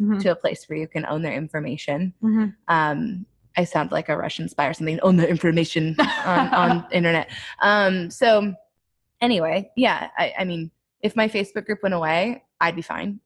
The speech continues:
Speaker 2: because
Speaker 1: Mm-hmm.
Speaker 2: I have an email list, I have an Instagram, and I could restart too.
Speaker 1: Yeah.
Speaker 2: People would be like, "Where is she?" <laughs> 'Cause
Speaker 1: She's
Speaker 2: I'm consistent.
Speaker 1: another group.
Speaker 2: <laughs>
Speaker 1: I'm
Speaker 2: Yeah.
Speaker 1: the dream part
Speaker 2: Just
Speaker 1: two.
Speaker 2: start o-, yeah, you can always start over. So
Speaker 1: Yeah.
Speaker 2: yeah, I mean, it, I wouldn't be afraid to start 'cause it could go away, but I would just know that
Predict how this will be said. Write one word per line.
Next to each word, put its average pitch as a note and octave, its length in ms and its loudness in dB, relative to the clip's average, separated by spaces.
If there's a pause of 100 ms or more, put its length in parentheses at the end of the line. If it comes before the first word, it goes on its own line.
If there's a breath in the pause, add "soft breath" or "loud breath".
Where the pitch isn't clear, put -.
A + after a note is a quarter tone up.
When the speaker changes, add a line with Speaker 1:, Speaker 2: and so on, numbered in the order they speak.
(100)
Speaker 2:
because G#3+ 180 2
Speaker 1:
Mm-hmm. A3+ 80 2
Speaker 2:
I E3+ 40 -2
have E3+ 140 -2
an - 100 -10
email E3 220 -4
list, E3 300 -6
I D#3+ 60 -2
have D#3+ 140 -4
an E3 80 -8
Instagram, D#3+ 720 -6 (540)
and E3 100 -2
I D#3 40 -2
could F3 140 -12
restart D3 500 -8
too. D#3+ 220 -12 (140)
Speaker 1:
Yeah. A#3+ 200 4
Speaker 2:
People G3+ 100 4
would E3+ 100 0
be E3+ 60 2
like, E3 180 0
"Where A#3+ 140 4
is E4+ 60 0
she?" F3 340 -8
<laughs> - 40 -2
'Cause G3 200 -4
Speaker 1:
She's A3 160 2
Speaker 2:
I'm F#3+ 120 0
consistent. B3+ 380 2
Speaker 1:
another B3+ 260 4
group. D#4 340 2
Speaker 2:
<laughs> - 40 0
Speaker 1:
I'm B3+ 400 2
Speaker 2:
Yeah. D#4+ 140 4
Speaker 1:
the D4+ 60 -2
dream D4+ 240 -2
part D4+ 160 4
Speaker 2:
Just C4+ 100 -6
Speaker 1:
two. D#4+ 80 -4
Speaker 2:
start A3 340 4
o-, B3 40 2
yeah, B3+ 180 2
you A#3+ 80 0
can D4+ 120 0
always D4+ 280 2
start D#4 240 4
over. G#3+ 280 2
So C4 120 -2
Speaker 1:
Yeah. B3 140 2
Speaker 2:
yeah, G3 260 4
I A#3 60 0
mean, B3 200 -6
it, A#3 180 -10 (200)
I F3+ 160 4
wouldn't A#3+ 340 -4
be G3 120 -4
afraid F3+ 240 -4
to F#3 100 -20
start - 240 -2
'cause - 80 -20
it D3 120 -8
could F#3 120 -16
go F3 140 0
away, D#3+ 300 -2
but G3 100 0
I F3 80 0
would F3 160 -4
just - 320 -16
know D#3+ 320 -4
that D3 160 -4